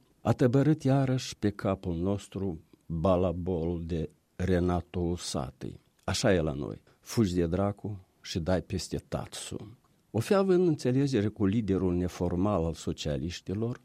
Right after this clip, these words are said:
Igor Dodon, ultimul vrând să bată în colegii săi din coaliția de guvernare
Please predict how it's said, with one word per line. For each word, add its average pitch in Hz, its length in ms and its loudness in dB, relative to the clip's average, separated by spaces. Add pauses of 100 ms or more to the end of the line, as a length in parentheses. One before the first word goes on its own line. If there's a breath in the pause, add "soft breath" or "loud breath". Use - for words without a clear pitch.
(380)
Igor 95 380 0
Dodon, 76 580 -2 (380 loud breath)
ultimul 147 560 6
vrând 120 380 2
să - 240 -2
bată 85 760 -2
în 95 140 -4
colegii 92 460 0
săi 110 300 0
din 98 280 -4
coaliția 92 600 -2
de 85 100 2
guvernare 87 800 -2